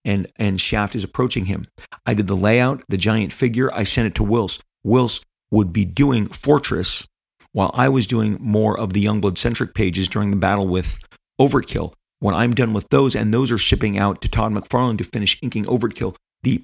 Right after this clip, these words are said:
package would arrive with the Wills Portacio Fortress cell pages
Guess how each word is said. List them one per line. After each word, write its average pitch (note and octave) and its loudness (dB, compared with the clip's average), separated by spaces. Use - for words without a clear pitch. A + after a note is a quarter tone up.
package C3 0
would G2+ 2
arrive G#2+ 0
with - -6
the G#2 0
Wills A2+ 2
Portacio A#2+ 0
Fortress C#3 -2
cell D3+ 2
pages - -2